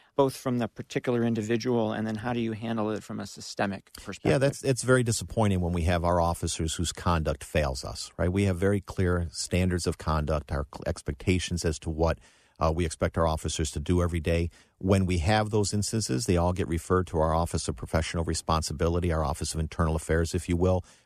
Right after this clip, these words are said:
Speaker 2: They're fully investigated, and the officers and the agents are held accountable for their misconduct, up to removal if the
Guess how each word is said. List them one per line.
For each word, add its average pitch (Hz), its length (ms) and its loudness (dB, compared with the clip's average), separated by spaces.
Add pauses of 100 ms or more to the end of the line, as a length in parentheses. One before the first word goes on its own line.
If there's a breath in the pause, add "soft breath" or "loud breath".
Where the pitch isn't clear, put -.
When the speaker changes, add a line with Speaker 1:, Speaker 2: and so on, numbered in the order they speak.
Speaker 2:
They're 85 80 2
fully 101 360 4
investigated, 90 800 0
and 82 120 0
the 80 80 2
officers 82 560 0
and 80 80 0
the 80 120 0
agents 80 360 -2
are 78 80 0
held 80 240 0
accountable 95 500 -2
for - 160 -6
their 76 140 -2
misconduct, 76 640 -2
up - 200 0
to 113 100 0
removal 92 560 2
if - 140 -8
the 80 220 -2